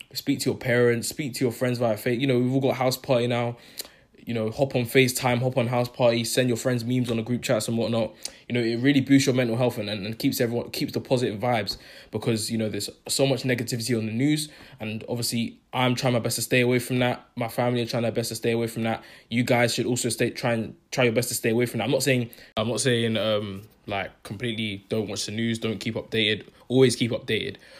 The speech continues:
but try and not spend much time watching the news, 'cause there's so many sad stories on the news. I was listening yesterday to, um,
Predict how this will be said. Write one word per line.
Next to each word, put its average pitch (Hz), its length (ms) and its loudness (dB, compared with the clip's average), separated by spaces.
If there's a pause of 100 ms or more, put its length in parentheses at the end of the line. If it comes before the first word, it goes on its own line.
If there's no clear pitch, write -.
(120)
but 104 200 -2
try 131 420 6
and 113 540 2
not 110 200 -4
spend 107 300 -4
much - 180 -4
time 107 340 -6
watching 101 280 -6
the 104 80 -6
news, 98 180 -8
'cause - 140 -10
there's 107 140 -4
so 131 140 2
many 123 200 0
sad 117 260 0
stories 117 360 -2
on 107 60 -4
the 107 60 -6
news. 110 180 -4
I 107 80 0
was 104 100 -2
listening 113 300 -6
yesterday 107 500 -4 (360)
to, 107 380 -2
um, 107 460 -4